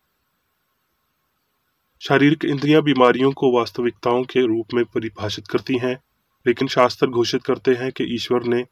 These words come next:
सब कुछ बनाया है, जबकि भौतिक इंद्रियां कह रही हैं कि पदार्थ रोग का कारण बनता है और दिव्य मन इसे ठीक नहीं कर सकता है या नहीं करेगा। भौतिक इंद्रियां उन सभी चीजों की उत्पत्ति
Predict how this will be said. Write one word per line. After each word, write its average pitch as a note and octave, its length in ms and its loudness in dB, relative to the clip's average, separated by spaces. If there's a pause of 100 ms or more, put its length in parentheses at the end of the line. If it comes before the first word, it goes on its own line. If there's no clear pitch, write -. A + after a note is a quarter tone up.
(440)
सब - 200 -6
कुछ - 260 -4
बनाया G#2 320 2
है, G2+ 320 -2 (340)
जबकि B2+ 260 2
भौतिक A#2+ 440 2
इंद्रियां A#2+ 360 -2
कह A2+ 180 0
रही A2+ 300 0
हैं B2 180 -2 (500)
कि C3 60 -2
पदार्थ B2 500 4
रोग A#2 300 6
का B2+ 120 0
कारण G#2+ 300 0
बनता G#2 320 -2
है A#2 180 -2 (520)
और A#2+ 100 -2
दिव्य B2 320 2
मन C3 240 4
इसे - 220 -6
ठीक A2+ 240 -4
नहीं A2+ 180 0
कर A2 140 -6
सकता G#2+ 340 -6
है B2 280 -6 (340)
या A#2+ 80 4
नहीं A2 220 2
करेगा। G2 560 0 (580)
भौतिक C3 400 2
इंद्रियां D3 320 2
उन C3+ 160 -2
सभी B2+ 340 -2
चीजों B2+ 300 -2
की - 160 -8
उत्पत्ति C3+ 580 -4